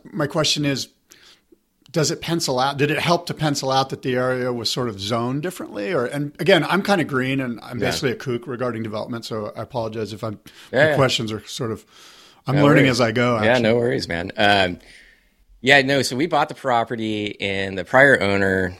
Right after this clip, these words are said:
Speaker 2: back in two thousand eight, um, entitled it for, like, a big box shopping center. Um, when they lost Target as their anchor tenant, the kinda, everything unraveled for them. So the property kinda sat there in,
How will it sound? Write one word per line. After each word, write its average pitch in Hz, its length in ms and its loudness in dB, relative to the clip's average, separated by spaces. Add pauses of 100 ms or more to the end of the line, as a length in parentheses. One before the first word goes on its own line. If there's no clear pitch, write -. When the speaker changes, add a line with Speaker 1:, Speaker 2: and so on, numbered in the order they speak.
Speaker 2:
back 95 140 2
in 90 40 -4
two 104 140 -4
thousand 92 400 0
eight, 87 440 -2 (100)
um, 76 520 -8 (540)
entitled 92 580 0
it 82 320 -4
for, 78 460 -6 (120)
like, 76 220 -10
a - 60 -12
big 82 320 -6
box 80 260 -4
shopping 82 340 -4
center. 113 380 -4 (800)
Um, 82 720 -4 (1400)
when 98 140 -4
they 101 180 6
lost 95 320 2
Target 95 400 -2
as 85 180 -4
their 85 160 -2
anchor 85 300 -4
tenant, 85 440 -6
the 82 80 -6
kinda, 82 260 -4
everything 87 280 -4
unraveled 78 460 -8
for 95 120 -10
them. 87 220 -4
So 87 140 -8
the 82 60 -8
property 131 320 0
kinda 90 360 -6
sat 90 420 0
there 82 280 -2
in, 76 240 -14